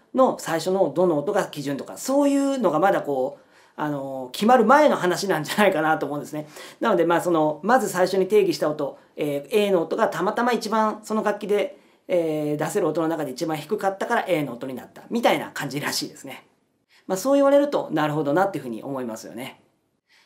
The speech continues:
まあ、先ほども言いましたけども、えー、周波数の、えー、値がですね、倍の、えー、数値になると一オクターブになります。まあ、例えば四百四十ヘルツのAの音の一オクターブ上の音っていうのは、えー、その倍の数なので、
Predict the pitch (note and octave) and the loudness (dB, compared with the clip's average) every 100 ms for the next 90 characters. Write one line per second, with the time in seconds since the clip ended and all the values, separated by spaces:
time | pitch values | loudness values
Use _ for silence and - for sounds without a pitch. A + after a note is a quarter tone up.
0 | - E3+ F3+ - A3 A#3 A3+ A3+ A3 G3 | -10 -6 -6 -4 -2 0 0 0 -2 -2
1 | C3+ A#2 D#3 D3+ - _ - C#3+ D#3+ G#3+ | -4 -2 -2 -4 -10 _ -8 -6 -4 -6
2 | G#3+ A3+ A#3 F#3+ D3 B2 - A#2+ G2+ C3+ | -4 -4 -2 -2 -2 -4 -8 -10 -8 -6
3 | D3 C#3 C#3 A2+ - B2 G#2+ D#3 F#3 A3+ | -2 -2 -2 -6 -10 -14 -8 -4 -2 -2
4 | A3+ G#3+ - _ - E3+ A3+ G3+ F3 D#3 | -2 -4 -6 _ -6 -4 -2 -2 -2 0
5 | C#3+ C#3+ F#3 E3 A#2+ - F#3+ F#3+ F#3+ E3 | -2 -2 -4 -4 -8 -4 -2 -2 -2 -2
6 | E3+ G#3 - - B2 A#2 G#2+ G#2 - _ | -2 -4 -6 -10 -12 -10 -12 -14 -18 _
7 | - - - - A3+ G#3 A#3 C3 C3 G3+ | -20 -20 -14 -6 -4 -2 0 0 2 2
8 | F#3 D3 - - A2 D3 E3 E3 D3+ E3+ | 0 -2 -6 -10 -6 -2 0 0 -2 -2
9 | D3+ - D#3+ C#3+ - - F3 E3+ B2 A#2 | -4 -4 -6 -6 -10 -2 0 0 -2 -8
10 | G2 _ F3 D#3+ B2+ - G3 F#3+ - F#3 | -14 _ -8 -8 -8 -2 -2 0 0 0
11 | B2+ - B2+ C#3+ D#3 D3 D#3 - C3 C#3 | 0 -10 -4 -2 0 -2 -4 -6 -6 0
12 | F#3+ G3 - - _ B2 A#2 C#3 A2+ C#3+ | 0 0 -6 -20 _ -14 -10 -10 -6 -2
13 | D3 D3 C#3+ C#3+ B2+ A#2 G#2+ D3 F#3+ | 0 0 0 -4 -6 -8 -8 -2 -2